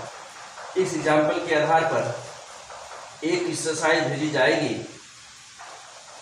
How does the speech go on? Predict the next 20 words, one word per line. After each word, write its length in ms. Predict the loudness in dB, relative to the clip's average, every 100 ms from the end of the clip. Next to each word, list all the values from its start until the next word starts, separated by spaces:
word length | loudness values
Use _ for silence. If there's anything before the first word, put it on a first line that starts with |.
| 4
और 300 | 6 6 4
उसको 560 | 0 -2 -2 -4 -8 -8 0
आप 240 | 2 2
ध्यान 300 | 2 2 2
से 60 | -2
पढ़िएगा, 760 | -2 0 0 2 2 2 -4 -12 -16 -20 -20 -12 -6
एक्सरसाइज 520 | -4 -2 0 2 2
को 80 | 0
नोटबुक 400 | 0 0 -2 0
पर 80 | 0
तैयार 260 | 4 4
कीजिएगा। 480 | 4 0 -4 -4 -6 -10 -14 -20 -20 -20 -20 -20 -20 -20 -6 2
आज 220 | 4 4
बस 180 | 2 0
इतना 140 | 0
ही 120 | 2
रहेगा। 320 | 4 4 4 2 0 -6 -14 -20 -20 -20 -20 -14 0
कल 180 | 4 4
जो 120 | 4
है 480 | 2 2 0 -6